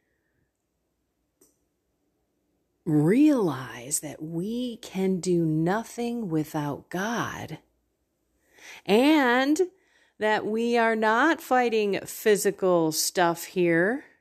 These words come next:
on earth, we are fighting powers and principalities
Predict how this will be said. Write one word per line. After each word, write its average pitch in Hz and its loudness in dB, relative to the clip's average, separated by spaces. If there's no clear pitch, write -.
on 160 0
earth, 170 2
we 185 2
are 185 0
fighting 147 0
powers 196 2
and 185 -2
principalities 165 -4